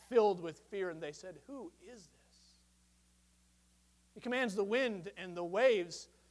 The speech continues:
and they die down. He commands the grave, and it releases its hold. He commands the dead, and they sit up and begin to speak. Who is this?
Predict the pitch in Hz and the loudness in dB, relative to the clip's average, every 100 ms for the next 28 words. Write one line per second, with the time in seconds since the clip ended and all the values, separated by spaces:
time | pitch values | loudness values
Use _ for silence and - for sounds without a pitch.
0 | _ _ _ - 196 196 180 190 175 208 | _ _ _ -18 -8 -6 0 -2 0 0
1 | 226 185 226 233 226 214 165 180 165 185 | 0 -4 -8 -4 -4 -4 -4 -6 -6 0
2 | 247 254 208 185 190 175 185 202 269 269 | 4 4 2 -4 -10 -8 -4 -2 -2 -2
3 | 190 190 - - 226 220 190 175 202 214 | -4 -4 -8 0 2 2 0 -6 -6 -6
4 | 220 175 180 160 226 226 196 - - - | -6 -8 -10 -2 0 0 -2 -12 -18 -12
5 | 190 196 - - 262 262 - 196 190 202 | -6 -6 -6 -6 0 0 0 -8 -8 -8
6 | 214 180 - - 254 151 - 254 240 226 | -8 -10 -12 -10 -10 -10 -8 -6 -6 -6
7 | 247 175 160 135 147 - - | -8 -8 -10 -12 -14 -20 -20